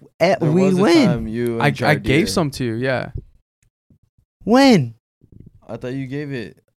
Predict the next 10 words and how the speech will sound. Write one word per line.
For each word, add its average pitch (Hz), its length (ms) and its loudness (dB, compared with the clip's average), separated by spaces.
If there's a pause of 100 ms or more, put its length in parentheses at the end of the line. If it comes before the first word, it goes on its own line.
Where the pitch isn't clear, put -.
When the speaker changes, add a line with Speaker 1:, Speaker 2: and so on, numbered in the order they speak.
(140)
Speaker 3:
Yeah, 208 200 0
Speaker 2:
when, 139 120 0
Speaker 3:
you 160 120 -2
Speaker 2:
when 120 340 -10
you 131 140 -8
and 127 120 -10
Jardir 120 380 -8
called 117 260 -6
him. 98 280 -10
Speaker 3:
Yeah. 143 440 2